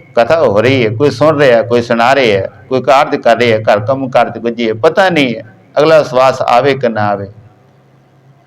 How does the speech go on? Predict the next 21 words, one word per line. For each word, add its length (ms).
ਤੇ 60
ਬੰਦਾ 320
ਸਭ 260
ਤੋਂ 120
ਵੱਡਾ 240
ਭਰਮ 300
ਭੁਲੇਖਾ 400
ਤਾਂ 180
ਇਹੀ 360
ਹੈ 80
ਕਿ 180
ਮੈਂ 160
ਬਹੁਤ 460
ਲੰਬਾ 240
ਸਰ 180
ਜਿਊਂਗਾ, 420
ਮੈਂ 160
ਤਾਂ 120
ਬੁਢਾਪਾ 500
ਆਵੇਗਾ, 400
ਹਾਲੇ 260